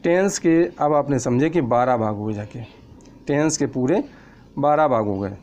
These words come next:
तो इन बारह भागों के बारे में विस्तार से हम जानने के लिए next video में,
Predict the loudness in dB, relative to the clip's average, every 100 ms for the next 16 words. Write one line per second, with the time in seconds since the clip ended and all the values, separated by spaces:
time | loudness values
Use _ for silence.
0 | -20 -20 -20 -20 -20 0 2 4 4 2
1 | 4 2 0 -2 -2 0 0 0 0 -2
2 | 0 0 2 2 4 2 0 -2 -2 0
3 | 0 0 0 2 2 2 2 2 2 0
4 | 2 2 0 -12 -20 -20 -20 -20 -20 -18
5 | -4 -2 -2 0 0 2 4 4 2